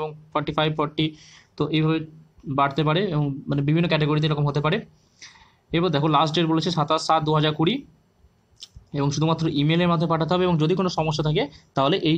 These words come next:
টেলিফোনে, এই telephone নাম্বারে তোমরা call করে জানতে পারো। এরপরে দেখো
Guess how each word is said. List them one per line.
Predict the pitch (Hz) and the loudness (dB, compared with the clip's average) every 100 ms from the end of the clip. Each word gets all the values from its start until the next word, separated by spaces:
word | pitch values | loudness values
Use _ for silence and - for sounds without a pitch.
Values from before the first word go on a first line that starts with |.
| 165 | 2
টেলিফোনে, | 151 151 165 170 240 - - _ _ _ _ _ _ _ - | 0 2 0 0 -2 -8 -20 _ _ _ _ _ _ _ -4
এই | 151 | 0
telephone | 151 147 156 | 0 0 0
নাম্বারে | 151 170 160 | 2 0 0
তোমরা | 151 226 - - - | 0 -2 -8 -20 -4
call | 143 147 | -2 0
করে | 170 175 | 0 2
জানতে | 185 170 | 2 2
পারো। | 120 98 - - _ _ _ _ _ _ - | 0 -2 -8 -20 _ _ _ _ _ _ -6
এরপরে | 156 170 143 | -2 0 0
দেখো | 139 | -2